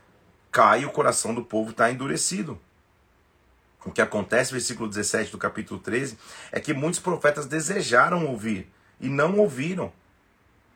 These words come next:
o que vocês conseguem ouvir, o que essa geração escuta. E mesmo assim eles estão endurecidos. "Todos que ouvem a palavra do reino e não a compreendem", versículo dezenove, "vem o maligno, arrebata o que foi semeado no coração,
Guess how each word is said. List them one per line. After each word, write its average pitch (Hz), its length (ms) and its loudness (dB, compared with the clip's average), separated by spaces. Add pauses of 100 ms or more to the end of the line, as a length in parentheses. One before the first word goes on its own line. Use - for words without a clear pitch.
o 123 80 -6
que - 160 -6
vocês 160 440 -2
conseguem 151 420 -4
ouvir, 160 340 -4
o 160 60 -4
que - 100 -6
essa 143 220 0
geração 151 380 -6
escuta. 165 520 -8 (280)
E 175 100 -2
mesmo 135 300 0
assim 135 240 -2
eles 139 140 -4
estão 135 220 -2
endurecidos. 160 800 -4 (600)
"Todos 196 400 6
que 180 100 0
ouvem 165 220 4
a - 40 0
palavra 139 300 4
do 135 100 -4
reino 123 320 -2
e 113 40 -4
não 127 160 0
a 147 40 0
compreendem", 135 640 -4
versículo 107 400 -6
dezenove, 104 500 -2 (280)
"vem 117 260 0
o 120 40 2
maligno, 120 600 2 (220)
arrebata 131 600 4
o - 40 -12
que 156 60 -2
foi 151 180 -6
semeado 131 400 -2
no 135 120 -4
coração, 120 580 0